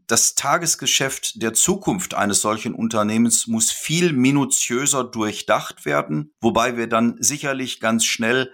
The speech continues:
bei dem sind, was wir heute unter industriellem Metaverse verstehen, unter dem Thema digitaler Zwilling,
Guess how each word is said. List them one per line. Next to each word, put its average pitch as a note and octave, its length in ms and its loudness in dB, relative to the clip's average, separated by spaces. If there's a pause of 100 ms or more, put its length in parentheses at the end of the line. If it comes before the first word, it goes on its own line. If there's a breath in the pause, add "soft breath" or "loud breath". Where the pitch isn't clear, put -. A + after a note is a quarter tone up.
bei A2 160 2
dem B2+ 260 2
sind, B2 460 0
was G#2+ 300 0
wir G#2 160 -2
heute A#2+ 260 2
unter A2 380 -2
industriellem G#2+ 760 0
Metaverse B2 880 2
verstehen, A#2 680 0
unter A2 240 -4
dem G2 180 -4
Thema G#2+ 320 0
digitaler A2+ 840 0
Zwilling, C3 560 -2